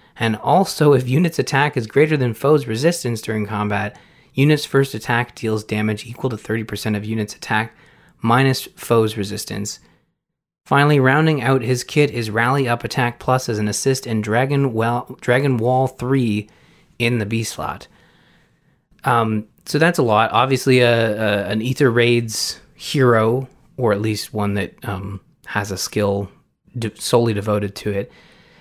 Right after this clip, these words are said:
It also seems like, and, and correct me if I'm wrong, but I'm getting the sense that it, it, this is a character that, um, can boost, uh, or, or at least give a, a, a boost to your allies through this, uh,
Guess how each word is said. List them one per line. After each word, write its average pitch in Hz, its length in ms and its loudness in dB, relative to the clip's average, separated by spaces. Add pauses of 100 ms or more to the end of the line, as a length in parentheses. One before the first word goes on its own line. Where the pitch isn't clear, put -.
(120)
It 156 120 4
also 233 240 2
seems 220 560 4
like, 147 220 0
and, 151 260 -2
and 139 160 0
correct 196 300 0
me 196 60 4
if 156 120 2
I'm 123 160 4
wrong, 127 240 6
but 117 120 2
I'm 117 80 2
getting 156 280 4
the 147 60 4
sense 135 340 0
that 120 140 -2
it, - 160 -6
it, - 280 -10
this 123 200 -2
is 123 140 -4
a 110 60 -4
character 120 520 0
that, 110 360 -2 (600)
um, 101 500 0 (460)
can 110 320 0
boost, 123 640 -2 (120)
uh, 107 200 0
or, 107 200 -2 (160)
or 110 140 2
at 110 60 0
least 127 240 -4
give 123 240 2
a, 113 40 4
a, 104 580 0
a 110 60 -2
boost 107 380 -2
to 113 80 -4
your 104 180 -2
allies 101 520 -2
through 107 200 -6
this, 101 380 -8
uh, 95 340 -6